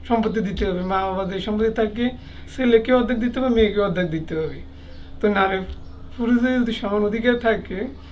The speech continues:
নারী পুরুষের সমান অধিকার তো আল্লাহ দিয়েছে। কিছু ক্ষেত্রে পুরুষকে বেশি দিয়েছে, কিছু ক্ষেত্রে নারীকে বি-, বেশি দিয়েছে।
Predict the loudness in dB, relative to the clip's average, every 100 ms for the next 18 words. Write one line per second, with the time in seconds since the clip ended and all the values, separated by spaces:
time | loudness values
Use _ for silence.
0 | -6 2 4 4 2 0 2 2 2 0
1 | 0 0 2 0 2 2 -2 -4 -12 -14
2 | -16 -18 -12 -6 -2 -2 -2 -4 0 0
3 | 0 0 0 0 2 2 0 -8 -10 -16
4 | -10 -6 -2 -2 2 4 2 2 0 2
5 | 2 2 0 -4 -2 -2 -2 -2 -4 -6